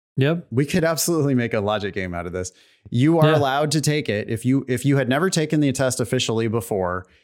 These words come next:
Speaker 2: you could take it in February, April, and June of twenty twenty-three.
Speaker 1: Yep.
Speaker 2: Then immediately take it in August and September of twenty twenty-three, which is, those two tests are in the new cycle.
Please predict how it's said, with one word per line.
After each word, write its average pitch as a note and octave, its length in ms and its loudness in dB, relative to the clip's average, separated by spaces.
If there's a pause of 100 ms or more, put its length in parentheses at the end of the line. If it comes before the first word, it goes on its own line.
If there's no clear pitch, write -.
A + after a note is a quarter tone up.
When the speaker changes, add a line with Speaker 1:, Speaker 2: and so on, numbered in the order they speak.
(160)
Speaker 2:
you B2+ 120 2
could C#3 160 -2
take B2+ 260 -2
it A#2+ 180 -4
in G#2 220 -2
February, D#3+ 920 0 (160)
April, C3 720 -2
and B2+ 360 0
June G#2+ 640 -2 (260)
of F#2 140 -4
twenty A#2 260 -2
twenty-three. A2 720 -4 (560)
Speaker 1:
Yep. C#3 220 2
Speaker 2:
Then A#2+ 260 4
immediately B2+ 600 2
take A#2 260 -2
it A#2 180 -4
in G2+ 200 -4
August A2+ 480 -2
and G2 140 -2
September A2 600 0
of - 180 -8
twenty G2+ 240 -2
twenty-three, F#2 580 -6
which A2 220 -2
is, A2 200 -4 (120)
those B2+ 220 0
two B2 220 -2
tests C#3 420 -2
are G#2+ 160 -2
in A#2 160 0
the A2 80 0
new G#2+ 180 -2
cycle. G#2 560 -4